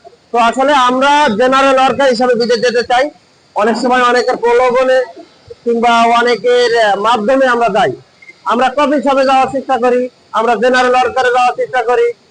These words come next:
আহ, আমরা মেশিনে যাওয়ার চেষ্টা করি।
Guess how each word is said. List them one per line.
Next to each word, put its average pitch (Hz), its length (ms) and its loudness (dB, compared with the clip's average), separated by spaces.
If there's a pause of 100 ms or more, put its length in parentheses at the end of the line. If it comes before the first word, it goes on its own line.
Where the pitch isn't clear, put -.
(720)
আহ, 196 380 2
আমরা 240 220 0
মেশিনে 269 400 0
যাওয়ার 254 260 2
চেষ্টা 247 260 -2
করি। 226 300 0